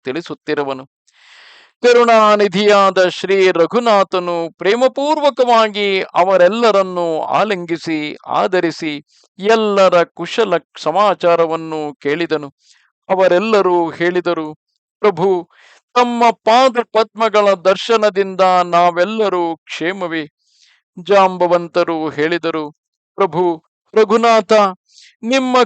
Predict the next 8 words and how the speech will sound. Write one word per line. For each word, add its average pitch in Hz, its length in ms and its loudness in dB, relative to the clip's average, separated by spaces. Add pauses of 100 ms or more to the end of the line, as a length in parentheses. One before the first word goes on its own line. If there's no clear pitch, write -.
(100)
ಕೃಪೆಗೆ 233 600 0
ಪಾತ್ರನಾದವನಿಗೆ 208 1400 0
ನಿರಂತರವೂ 196 1160 -2
ಕುಶಲ 196 500 -4 (400)
ಕಲ್ಯಾಣಗಳೇ. 170 760 0 (640)
ಆತನ 226 400 4
ಮೇಲೆ 214 640 0
ಸುರ 247 360 -4